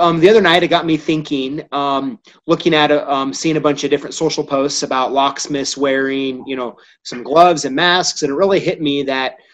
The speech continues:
locksmiths right now are going out into the public places. They're working on,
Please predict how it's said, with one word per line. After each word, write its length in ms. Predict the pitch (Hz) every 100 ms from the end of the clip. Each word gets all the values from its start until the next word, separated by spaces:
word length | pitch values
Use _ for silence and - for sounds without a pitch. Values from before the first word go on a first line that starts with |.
| _
locksmiths 360 | 175 196 220 -
right 160 | 165 151
now 360 | 143 139 151 147
are 280 | 143 139 135
going 280 | 147 156 147
out 80 |
into 120 | 147 139
the 60 |
public 400 | 135 151 147 143
places. 760 | - 151 147 151 139 143 139 -
They're 140 | 123
working 600 | 120 135 139 - 131 127 131
on, 540 | 127 127 123 123 120